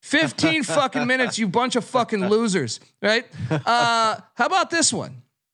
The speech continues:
How about let's take the likes. We're getting, uh, we're getting Virginia Tech, right? Against,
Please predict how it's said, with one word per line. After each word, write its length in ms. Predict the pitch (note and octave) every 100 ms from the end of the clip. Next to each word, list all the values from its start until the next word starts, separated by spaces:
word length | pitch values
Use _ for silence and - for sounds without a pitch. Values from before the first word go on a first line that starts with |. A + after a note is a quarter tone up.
| _ _ - - _
How 180 | C#3+ G#3+
about 260 | B3+ A#3+
let's 220 | F#3+ - -
take 420 | G3+ G3 F#3+ - _
the 100 | -
likes. 440 | F3 D#3 C#3+ C#3 - - - _ _ _
We're 160 | F3 A3+
getting, 420 | B3 C4+ B3 A3+ -
uh, 420 | F#3+ F#3 F3 D#3 - _ _ _ _ _ _ _ - -
we're 120 | A3+
getting 320 | D4+ C4 F#3+ _ _ _ _
Virginia 480 | F3+ E3 F#3 A#3+ A3+
Tech, 560 | - D#3 F3+ - - - _ _ _ _ _ _ _ _ _
right? 220 | E3+ G#3 - _ _ _ _ _ _ _ _
Against, 600 | E3+ F3 G3 F#3+ D#3 -